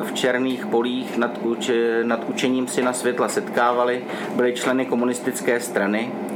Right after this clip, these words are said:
Jeden z nich dokonce pracoval u státní bezpečnosti, ale to jim legendu o sobě samých nenarušovalo. Naopak, někdy dokonce za bouchání dlaněmi do stolu tvrdili,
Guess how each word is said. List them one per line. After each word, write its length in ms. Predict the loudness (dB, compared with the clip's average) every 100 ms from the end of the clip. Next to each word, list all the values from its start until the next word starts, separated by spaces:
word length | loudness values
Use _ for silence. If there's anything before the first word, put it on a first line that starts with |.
| 0
Jeden 220 | 2 2 2
z 80 |
nich 240 | 0 2 2
dokonce 400 | 2 0 0 0
pracoval 480 | 0 0 2 2 2
u 60 | 0
státní 380 | 0 2 0
bezpečnosti, 880 | 0 0 0 0 0 -2 -2 -2 -2 -4 -6 -6 -2
ale 140 | 0 2
to 100 | 2
jim 160 | 2
legendu 380 | 0 0 0 0
o 80 | 0
sobě 300 | 0 0 2
samých 380 | 2 0 0 0
nenarušovalo. 680 | 0 2 0 0 0 0 -2 -6 -6 -6 -6 -2
Naopak, 540 | 2 2 2 0 -2 -6 -4
někdy 260 | 0 2 2
dokonce 480 | 2 2 0 2 2
za 120 | 2
bouchání 640 | 2 2 2 2 2 0
dlaněmi 400 | 0 2 2 2
do 140 | 0 0
stolu 320 | 0 0 0
tvrdili, 580 | 0 0 2 2 2